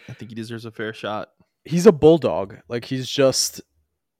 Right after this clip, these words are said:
Speaker 2: a bulldog.
Speaker 1: He really
Speaker 2: He just
Speaker 1: is.
Speaker 2: wants to be involved. He wants to, like, harass, and he's
Speaker 1: He
Speaker 2: also
Speaker 1: kinda,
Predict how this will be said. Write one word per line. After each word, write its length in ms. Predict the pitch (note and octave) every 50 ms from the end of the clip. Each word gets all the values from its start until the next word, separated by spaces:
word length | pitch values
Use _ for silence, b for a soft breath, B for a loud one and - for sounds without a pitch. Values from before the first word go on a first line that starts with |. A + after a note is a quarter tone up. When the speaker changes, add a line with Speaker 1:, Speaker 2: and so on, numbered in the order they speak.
| _ -
Speaker 2:
a 60 | C3
bulldog. 380 | C3 - C3+ C#3+ D3 C#3 B2 G#2+
Speaker 1:
He 40 | G#2
really 200 | A#2 A#2 A2+ A#2
Speaker 2:
He 60 | A2+ -
just 160 | E3+ E3+ -
Speaker 1:
is. 60 | -
Speaker 2:
wants 340 | C3+ B2+ C3 C3+ C#3 - -
to 80 | - D3+
be 200 | B2+ C3+ C3 B2+
involved. 460 | B2 A#2 G#2+ A2+ A2+ A#2 B2 A#2+ A#2+
He 80 | C3+ B2
wants 420 | A2+ A2+ A#2 A#2 A#2+ A#2 - -
to, 340 | - C3 B2 A#2+ A2+ G#2 F2+
like, 200 | E2 G#2 - -
harass, 580 | - D3 C3 A2+ A2 A2 G#2 G#2+ A#2+ C#3+ -
and 120 | - A#2+ B2
he's 160 | B2+ B2+ A#2+
Speaker 1:
He 60 | C3
Speaker 2:
also 280 | A#2+ B2+ B2+ - C#3 B2+
Speaker 1:
kinda, 280 | B2 A#2+ A#2+ F#3+ -